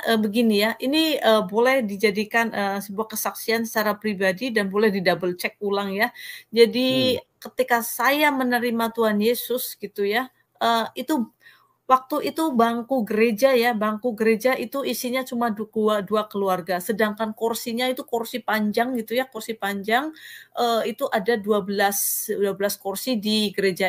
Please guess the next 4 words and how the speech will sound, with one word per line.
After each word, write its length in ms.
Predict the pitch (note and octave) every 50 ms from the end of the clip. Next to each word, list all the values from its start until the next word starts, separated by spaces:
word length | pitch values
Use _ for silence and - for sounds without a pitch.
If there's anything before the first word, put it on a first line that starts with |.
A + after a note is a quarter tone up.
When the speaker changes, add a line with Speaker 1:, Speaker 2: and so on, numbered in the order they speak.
| -
Speaker 1:
itu. 400 | G3+ G3+ G3+ - F#3+ F3+ - - _ _ _ _ _ _ _ _ _ _ _ _ _ _ _ -
Em, 480 | G#3 G#3+ G#3 G3+ G3+ G3 F#3+ F#3+ G3 - - _ _ _ _ _ -
<clears throat> 300 | - D4 B3+ A3+ G#3 -
itu 440 | A#3+ C4+ C4+ - _ _ - E4